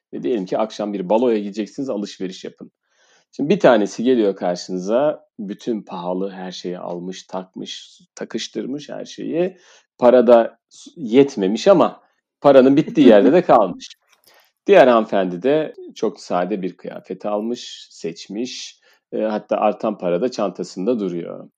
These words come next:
Şimdi diyoruz ki bunun bir tanesi şık, bir tanesi rüküş diyoruz. Halbuki rüküş olanın seçmiş olduğu her şey tek başına çok keyifli tasarımlar, çok zevkli şeyler ve de çok da kıymetli şeyler. Ama yan yana geldiği zaman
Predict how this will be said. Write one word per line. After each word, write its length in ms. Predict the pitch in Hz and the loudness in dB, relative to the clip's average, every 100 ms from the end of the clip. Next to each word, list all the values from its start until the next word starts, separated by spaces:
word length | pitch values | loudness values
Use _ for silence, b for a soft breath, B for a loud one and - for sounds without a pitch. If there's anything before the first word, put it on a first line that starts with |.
| _ _ _ | _ _ _
Şimdi 300 | 170 156 120 | -4 -4 0
diyoruz 340 | 143 196 - | 2 0 -2
ki 200 | 95 85 | -6 -4
bunun 240 | 147 135 123 | -4 -2 -4
bir 80 | |
tanesi 420 | - 92 87 - - | -6 -8 -10 -14 -14
şık, 480 | - 139 143 _ _ _ _ _ - | -6 -8 -8 _ _ _ _ _ -6
bir 100 | - | -4
tanesi 520 | - 165 - 156 156 _ | -4 -8 -10 -12 -12 _
rüküş 500 | 104 - 185 - _ _ _ _ | -12 -10 -18 -18 _ _ _ _
diyoruz. 300 | - - - b b _ | -16 -16 -20 b b _
Halbuki 480 | 104 113 180 208 127 | 0 0 0 -2 -4
rüküş 320 | 120 214 - | -2 -4 0
olanın 300 | 135 95 92 | 0 0 -4
seçmiş 500 | - 110 - 175 135 | -6 -8 -6 -8 -4
olduğu 300 | 104 98 104 | -4 -2 -2
her 200 | 180 185 | 0 -2
şey 340 | - 143 190 b b - | 0 -2 -4 b b 0
tek 300 | 220 214 - | 0 2 0
başına 320 | 220 - 90 | 0 -4 -10
çok 340 | - 160 - _ _ | -4 -4 -4 _ _
keyifli 420 | - 107 104 180 | -2 -2 -2 -6
tasarımlar, 800 | 180 180 180 175 170 175 185 - _ _ _ _ | -4 -2 0 0 0 -2 -6 -14 _ _ _ _
çok 260 | - 131 127 | -4 -4 -4
zevkli 420 | 101 98 95 147 | 2 2 0 -10
şeyler 540 | 143 165 160 165 175 _ 147 | -4 -4 -2 -4 -6 _ -4
ve 100 | 143 | -4
de 40 | |
çok 220 | - 143 175 | -6 -6 -6
da 80 | |
kıymetli 460 | 175 175 175 170 170 | -4 -2 -2 -4 -10
şeyler. 300 | - 107 90 | -6 -4 -2
Ama 180 | 117 120 | -2 -2
yan 220 | 95 110 | -2 -4
yana 280 | 214 254 143 | -2 -2 -2
geldiği 440 | 98 87 85 87 | -2 -4 -4 -8
zaman 400 | 82 87 120 240 | -8 -8 -8 -12